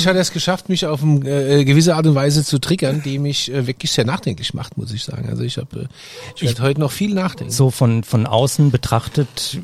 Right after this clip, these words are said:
Speaker 1: würde ich ja auch sagen, du bist gar nicht so schlecht aufgestellt für die aktuelle Situation. Und du bist ja schon sehr transparent und machst ja auch Marketing, äh, mit dem, dem Sankt Antino-, Anthony Magazin und allem.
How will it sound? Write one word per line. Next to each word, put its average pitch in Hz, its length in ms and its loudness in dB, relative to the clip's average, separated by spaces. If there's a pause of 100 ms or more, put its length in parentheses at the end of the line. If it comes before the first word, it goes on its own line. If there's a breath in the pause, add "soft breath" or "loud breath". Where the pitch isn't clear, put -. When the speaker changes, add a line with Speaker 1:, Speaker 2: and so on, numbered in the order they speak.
Speaker 1:
würde 120 300 -2
ich 120 100 -4
ja 123 120 0
auch 117 140 -4
sagen, 107 360 0
du 101 80 -2
bist 101 180 -4
gar 104 140 0
nicht 101 140 -2
so 104 140 -4
schlecht - 360 -4
aufgestellt 104 560 -4
für 95 100 -6
die 92 120 -4
aktuelle 85 340 -4
Situation. 82 680 -4
Und 85 140 -2
du 78 60 -8
bist 107 220 -4
ja 110 120 2
schon 98 280 2
sehr 95 500 2
transparent 98 960 0
und 92 460 -2 (520 loud breath)
machst 98 400 -2
ja 107 120 -2
auch 101 260 -4
Marketing, 104 920 -2
äh, 101 120 -10
mit - 380 -8
dem, 98 220 2
dem 104 160 0
Sankt 131 240 2
Antino-, 90 460 -2
Anthony 92 380 -4
Magazin 90 520 -4
und 90 120 -4
allem. 92 320 -2